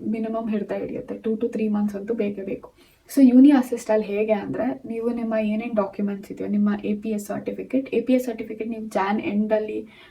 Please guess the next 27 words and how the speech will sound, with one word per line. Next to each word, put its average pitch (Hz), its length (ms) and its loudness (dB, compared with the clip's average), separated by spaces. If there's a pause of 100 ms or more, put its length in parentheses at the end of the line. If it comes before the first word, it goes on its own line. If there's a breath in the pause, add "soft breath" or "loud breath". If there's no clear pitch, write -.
ಕಳ್ಸಿದ್ರೆ 220 800 0 (420)
ಫೆಬ್ರವರಿ 233 640 2
ಎಂಡ್ 226 440 2
ಇಲ್ಲ 214 160 4
ಮಾರ್ಚ್ 208 460 2
ಅಲ್ಲಿ 240 180 6
ನಿಮಗೆ 214 320 6
ಎ 196 120 -4
ಪಿ 202 120 -10
ಎಸ್ 202 140 -6
ಸರ್ಟಿಫಿಕೇಟ್ 196 520 -8
ಬರುತ್ತೆ. 196 760 -10
Normally 240 380 8
ವಿಂಟರ್ 226 260 0
ಸೆಮಿಸ್ಟರ್ 226 520 0
ಅಲ್ಲಿ 208 340 -2 (280 loud breath)
ಜಾಸ್ತಿ 226 420 6
ಜನ 214 300 4
ಬರೋದ್ರಿಂದ 208 520 0
ಅವ್ರಿಗೆ 214 280 2
ಅಪ್ಲಿಕೇಶನ್ಸ್ 220 600 -4
ಕೂಡ 214 160 2 (120)
ಜಾಸ್ತಿ 196 320 -6
ಇರುತ್ತೆ. 196 280 -6
So 220 160 -8
almost 214 580 -4
ಟೂ 233 60 0